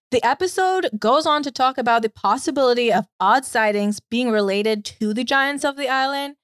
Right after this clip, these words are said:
And that's kind of where I stopped because they pivoted from aliens to giants. And I don't wanna spoil anything for the giants, but they tried to tie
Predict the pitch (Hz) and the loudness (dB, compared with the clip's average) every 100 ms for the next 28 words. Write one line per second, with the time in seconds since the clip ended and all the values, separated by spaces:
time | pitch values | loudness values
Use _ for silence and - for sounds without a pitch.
0 | _ _ _ _ _ _ 226 226 269 - | _ _ _ _ _ _ 0 2 0 0
1 | 302 294 269 240 214 202 185 - - 190 | -2 -2 0 2 2 0 -2 -8 0 4
2 | 185 190 - 190 196 208 196 190 262 240 | 4 2 -4 -2 -2 0 -2 -2 -2 0
3 | 240 226 233 - 214 202 185 185 175 - | 0 0 -4 0 4 4 2 -2 -10 -12
4 | _ _ 214 226 220 214 214 - 202 190 | _ _ 2 2 2 2 0 -2 -2 2
5 | 180 180 180 196 202 294 311 285 262 - | 2 0 -4 -2 0 2 2 0 -4 -2
6 | 294 330 220 165 175 160 - 202 208 185 | 2 2 2 -2 -6 -10 -12 -8 -4 -4
7 | 185 208 185 156 202 208 214 214 285 285 | 0 0 0 -2 -4 -2 -2 0 -2 -2
8 | - 269 233 226 226 226 | -4 0 4 4 2 -2